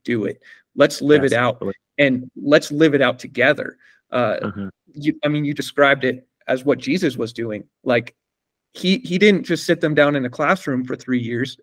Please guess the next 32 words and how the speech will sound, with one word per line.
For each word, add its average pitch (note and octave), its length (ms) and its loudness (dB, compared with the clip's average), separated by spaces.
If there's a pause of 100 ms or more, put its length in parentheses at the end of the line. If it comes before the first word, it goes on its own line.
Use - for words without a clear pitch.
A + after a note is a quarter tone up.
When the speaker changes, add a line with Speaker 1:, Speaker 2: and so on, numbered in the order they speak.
(200)
Speaker 1:
Like, C#3 180 2
they D#3 120 4
walked C#3+ 400 2
from D#3+ 180 -6
place D#3 260 0
to D3+ 80 -8
place, C3+ 440 -2
and C3 120 -4
they C#3 80 0
were C#3+ 120 2
Speaker 2:
Mm-hmm. - 100 -8
Speaker 1:
chatting B2 380 0 (260)
and C3 160 -6
watching B2+ 580 -2 (340)
and B2+ 200 -2
listening, C3+ 600 0 (400)
and C3+ 500 2
they C#3+ 160 4
were D#3+ 180 2
seeing D#3 640 -2
Jesus C#3+ 720 -4 (360)
live D#3 280 4
out C#3 280 2
his, D3 580 0 (960)
<laughs> - 20 -4 (800)
I, D3+ 180 -4
I D3+ 100 2
know D3+ 160 2
he D3 60 4
wasn't C3+ 280 -2
a - 20 -8
Christian. A#2+ 400 -10